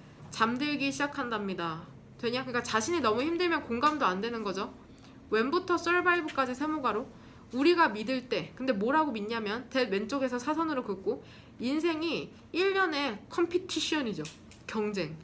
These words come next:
경쟁이라고 믿는다면 대부터 끝까지,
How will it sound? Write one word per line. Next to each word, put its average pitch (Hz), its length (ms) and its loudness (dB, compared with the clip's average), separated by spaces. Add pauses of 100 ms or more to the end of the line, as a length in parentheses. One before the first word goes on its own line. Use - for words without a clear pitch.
(340)
경쟁이라고 285 1300 2 (360)
믿는다면 269 840 2 (200)
대부터 226 840 -4 (800)
끝까지, 339 640 2